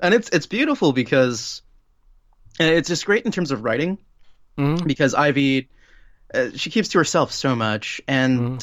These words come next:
Speaker 1: stand-up is a weird form of therapy.
Speaker 2: Yes.
Speaker 1: It forces you to be your authentic, true self on stage and bleed in front of an audience. And so Ivy, who's been hesitant this entire season of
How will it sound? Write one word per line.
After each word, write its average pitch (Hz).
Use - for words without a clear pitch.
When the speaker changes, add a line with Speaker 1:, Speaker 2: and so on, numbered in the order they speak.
Speaker 1:
stand-up 160
is 143
a 139
weird 131
form 127
of 110
therapy. 117
Speaker 2:
Yes. 156
Speaker 1:
It 123
forces 151
you 131
to 131
be 117
your 110
authentic, 110
true 117
self 151
on 156
stage 127
and 123
bleed 127
in 117
front 120
of 107
an 113
audience. 113
And 139
so 135
Ivy, 143
who's 127
been 143
hesitant 190
this 123
entire 214
season 107
of 131